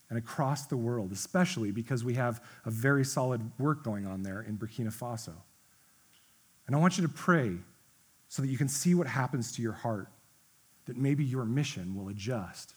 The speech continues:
to be God's mission. And in your personal life, I want you to ask, where does God's mission fit in? Is it submitted to my mission,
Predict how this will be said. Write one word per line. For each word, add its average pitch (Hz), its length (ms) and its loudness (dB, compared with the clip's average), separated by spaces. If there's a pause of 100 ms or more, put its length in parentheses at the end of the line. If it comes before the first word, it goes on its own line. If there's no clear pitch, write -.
to - 80 -14
be 104 100 -4
God's 98 340 -8
mission. - 320 -14 (2250)
And 143 100 8
in 185 60 12
your 180 120 12
personal 196 500 6
life, 117 280 4
I 147 60 6
want 165 240 6
you 151 60 6
to 151 80 6
ask, 151 400 8
where 175 280 6
does 185 200 6 (100)
God's 160 340 4
mission 147 400 4
fit 143 260 0
in? 170 340 4 (280)
Is 151 300 8
it 165 160 6 (520)
submitted 170 1000 8 (340)
to 120 140 0
my 123 280 4
mission, 254 480 2